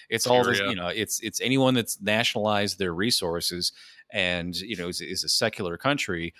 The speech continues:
Speaker 1: She's like, "Yeah, well, why wouldn't, why wouldn't we topple their, their fucking administration?" Um, so
Speaker 2: Yep.
Speaker 1: yeah, a-, and, <laughs> you know, it's Elliot Abrams and John Bolton are, are monsters, sure, but, uh, again, they're too belligerent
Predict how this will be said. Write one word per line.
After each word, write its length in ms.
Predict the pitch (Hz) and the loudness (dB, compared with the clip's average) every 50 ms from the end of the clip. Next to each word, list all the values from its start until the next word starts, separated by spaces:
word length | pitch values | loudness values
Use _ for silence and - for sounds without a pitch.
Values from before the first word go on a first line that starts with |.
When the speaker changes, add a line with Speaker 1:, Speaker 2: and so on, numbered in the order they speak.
| _ _ _ | _ _ _
Speaker 1:
She's 260 | - - 127 110 - | -6 -4 -4 -2 0
like, 220 | 104 101 95 95 - | 2 0 0 2 -2
"Yeah, 180 | 151 190 208 - | -2 -2 -2 -4
well, 120 | 82 - - | -8 -8 -10
why 200 | - 95 95 104 | -6 -4 -2 0
wouldn't, 260 | 101 110 120 120 113 | 0 0 0 0 -2
why 140 | - 90 92 | 0 0 2
wouldn't 220 | 107 120 127 127 110 | 2 2 2 2 0
we 80 | 87 | -2
topple 320 | - - - 87 - - 78 | -2 -2 -4 -4 -4 -6 -6
their, 240 | 80 80 80 - _ _ | -6 -6 -8 -10 _ _
their 160 | - 78 76 76 | -12 -12 -12 -8
fucking 440 | - 95 - - 76 80 80 82 80 - | -8 -10 -10 -10 -12 -14 -14 -16 -14 -14
administration?" 640 | - 85 85 90 - - 90 82 82 - 82 78 - - - - - - - - - - - _ | -12 -10 -8 -8 -6 -4 -4 -4 -4 -6 -8 -10 -14 -16 -20 -18 -18 -18 -18 -20 -20 -20 -12 _
Um, 320 | 117 110 98 98 92 95 - _ | 0 2 2 2 2 -2 -6 _
so 240 | - - - 156 143 139 | 0 4 6 6 6 4
Speaker 2:
Yep. 60 | - | 2
Speaker 1:
yeah, 180 | 180 180 131 - - | 2 2 2 2 2
a-, 240 | 113 113 - 117 131 | -2 -2 0 2 4
and, 340 | 123 120 113 107 117 120 - _ _ _ - - _ - 107 | 4 4 4 2 0 -2 -6 _ _ _ -14 -12 _ -6 -6
<laughs> 400 | - - - - - _ - - | -6 -6 -8 -12 -18 _ -20 -10
you 120 | - 117 | -8 -4
know, 120 | 92 82 87 | -4 -4 -2
it's 240 | 98 104 98 - - _ - - - - - _ _ _ - _ _ _ | -2 -4 -4 -4 -6 _ -16 -20 -20 -20 -20 _ _ _ -20 _ _ _
Elliot 260 | - 147 151 147 131 123 | 2 4 6 6 6 6
Abrams 720 | 123 123 113 113 107 101 104 101 98 95 - - - - - _ | 4 4 2 2 0 2 2 0 0 0 0 -2 -2 -6 -6 _
and 260 | 107 92 90 90 87 | 0 0 0 0 0
John 240 | 90 113 107 98 95 | 2 2 2 2 2
Bolton 440 | 90 98 98 98 95 - 101 92 85 | 2 0 0 0 0 -2 -4 -2 -2
are, 400 | 85 85 85 82 80 80 82 - - | -2 -2 -2 -2 -2 -4 -6 -6 -6
are 140 | 90 85 82 | -6 -4 -2
monsters, 640 | 92 98 101 107 117 120 - - - 87 80 82 | 2 2 4 4 4 2 0 -4 -4 -6 -4 -2
sure, 380 | - - - 104 90 82 82 82 | -2 -2 -2 -2 -2 -2 -4 -4
but, 300 | - - 95 90 - _ _ - - - - - _ _ - - _ - | -2 -2 -2 -2 -2 _ _ -20 -20 -20 -20 -20 _ _ -20 -20 _ -8
uh, 60 | 127 | -6
again, 480 | - - 120 117 117 120 120 104 95 98 | -2 -2 -2 0 4 4 4 4 4 2
they're 160 | 110 110 104 | 2 2 2
too 240 | - - - 143 123 | 2 2 2 2 2
belligerent 640 | 104 104 98 104 113 110 - 98 87 78 71 - | 2 2 2 2 2 2 0 -2 -2 -2 -4 -8